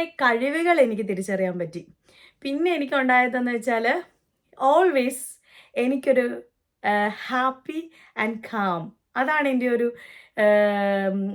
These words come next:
ഏതാ മൂ-, മൂഡ് എന്നൊക്കെ പറയത്തില്ലേ, സോറി. അപ്പോൾ always ഒരു happy and calm mood അങ്ങനെ എനിക്ക് കിട്ടി. ഇതൊക്കെയാണ് എനിക്ക് കിട്ടിയ ബെനിഫിറ്റ്സ്. ഇനിയുണ്ട്, മെയിനായിട്ട് എടുത്ത്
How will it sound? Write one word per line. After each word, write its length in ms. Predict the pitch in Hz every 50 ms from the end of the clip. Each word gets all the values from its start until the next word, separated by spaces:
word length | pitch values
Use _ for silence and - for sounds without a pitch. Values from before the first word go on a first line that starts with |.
| - - - -
ഏതാ 160 | 208 196 196 190 190 202 214 220
മൂ-, 360 | 233 233 226 233 247 247 - 214 220 220
മൂഡ് 340 | 226 226 226 240 254 254 277 254 233
എന്നൊക്കെ 220 | 240 254 247 233 214
പറയത്തില്ലേ, 320 | 196 196 190 196 220 214 208 - -
സോറി. 200 | 214 196 190 185 185 - - - - - - - - - 240
അപ്പോൾ 140 | 226 269 - 247
always 380 | 254 262 285 294 294 311 311 277 - 277
ഒരു 100 | 277 262 - -
happy 420 | 247 240 247 254 - - 302 311 311 320 - _ _ _ _ _ _ _ _ _ _ _ _ _ _ _ - 233
and 140 | 240 247 247 240 233
calm 300 | 240 233 233 240 254 254 254 233
mood 220 | 214 196 202 196 190 170 - - _ _ - 214
അങ്ങനെ 200 | 214 220 226 226
എനിക്ക് 240 | 214 208 190 208 190
കിട്ടി. 140 | 196 170 196
ഇതൊക്കെയാണ് 340 | 220 277 277 294 302 285 285
എനിക്ക് 240 | 277 277 254 - - 277
കിട്ടിയ 200 | 269 - 269 233 240
ബെനിഫിറ്റ്സ്. 400 | 220 220 214 247 226 233 - 226
ഇനിയുണ്ട്, 680 | 214 233 269 294 294 262 254 269 277 262 262 311 311 - - - - - - - _ - 233 240 247 247
മെയിനായിട്ട് 640 | 254 262 277 320 359 392 392 339 294 247 269 269 254 - - _ - - 220
എടുത്ത് 500 | 233 220 226 254 - 320 330 320 302 262